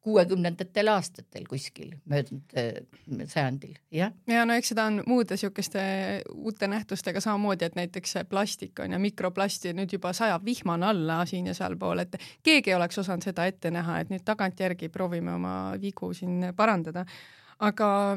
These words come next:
Speaker 2: <clears throat> üks asi, ma arvan, veel, mis ma sellest sinu eelmisest loengust, äh, üles korjasin, oli see, et, äh,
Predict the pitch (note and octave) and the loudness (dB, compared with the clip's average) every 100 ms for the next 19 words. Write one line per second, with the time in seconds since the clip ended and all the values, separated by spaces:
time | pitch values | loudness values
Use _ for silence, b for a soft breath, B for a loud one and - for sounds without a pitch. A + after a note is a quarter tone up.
0 | G3+ - A#3 - - C#4 A3+ F#3+ - _ | -2 -8 -10 -2 8 10 10 4 -6 _
1 | _ _ _ - B B B C4+ D4 - | _ _ _ -12 B B B 2 2 2
2 | G#3 G3 F3 E3+ F3+ E3+ F3 F3 - _ | 2 0 -4 -4 -2 -2 -2 -4 -8 _
3 | G3+ G3 F3 E3+ - E3+ E3+ F#3+ - - | 0 2 2 -2 -2 -2 -2 -6 -8 -10
4 | - - - - F#3 F#3 F#3 _ - A3 | -10 -12 -16 -8 -4 -4 -6 _ -2 -2
5 | F#3 F#3 - A#3 G#3+ F3 - - F3+ F3 | -2 -6 2 4 4 0 -8 -6 -4 -4
6 | F#3+ - A3+ G#3+ - G#3 G#3 E3+ F#3 F3+ | -6 -4 0 2 2 0 0 0 -4 -6
7 | F3+ G3 G#3+ F3 - - F#3 F3+ | -4 0 0 0 -4 -4 -2 -2